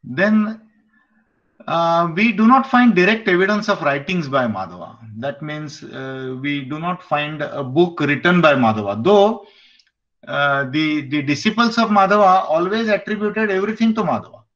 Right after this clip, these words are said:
They said that he has done this and we are just writing this. So the, the, the methods come from Madhava, it is believed. And then the, the, the disciples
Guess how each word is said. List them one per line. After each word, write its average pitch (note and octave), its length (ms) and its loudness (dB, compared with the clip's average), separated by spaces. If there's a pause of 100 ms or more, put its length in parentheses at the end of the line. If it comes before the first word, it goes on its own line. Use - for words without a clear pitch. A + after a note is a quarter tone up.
(380)
They C#3+ 180 -4
said G3+ 500 2 (580)
that - 520 -2 (160)
he - 300 2
has A#3+ 180 6
done D3+ 240 2
this C#3 240 -2
and D#3+ 160 0
we D#3+ 140 4
are E3+ 100 2
just E3+ 260 -2
writing A#2+ 440 -2
this. F2+ 260 -10 (400)
So D#3+ 680 -6
the, D3 180 -4
the, D3 180 -2
the D3 140 -2
methods C#3 500 0
come F3+ 220 0
from E3+ 200 2
Madhava, B2 460 2
it G#2+ 100 -8
is A2 120 -2
believed. B2 400 -2 (400)
And G3 200 -4
then G3 220 0
the, F3+ 640 0
the, C#3 160 -6
the C3+ 160 -8
disciples C#3 960 -2